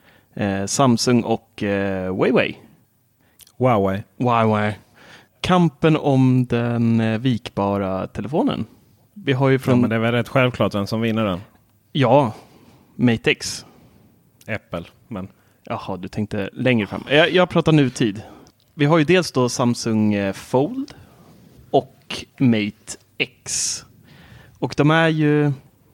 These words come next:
Speaker 1: båda vikbara, men vikbara på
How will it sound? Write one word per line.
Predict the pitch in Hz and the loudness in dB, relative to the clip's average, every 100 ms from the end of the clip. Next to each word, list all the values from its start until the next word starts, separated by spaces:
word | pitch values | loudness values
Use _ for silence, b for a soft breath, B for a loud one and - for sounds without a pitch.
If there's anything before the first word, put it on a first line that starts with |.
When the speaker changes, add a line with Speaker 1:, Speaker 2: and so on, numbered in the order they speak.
| _ - | _ -12
Speaker 1:
båda | 143 147 135 | -2 0 0
vikbara, | 160 143 - - 165 151 | 0 -2 -4 -2 2 4
men | 135 117 | 4 4
vikbara | 120 110 - 104 104 | 2 -4 -4 -2 -2
på | - 104 101 101 | -4 -4 -2 -4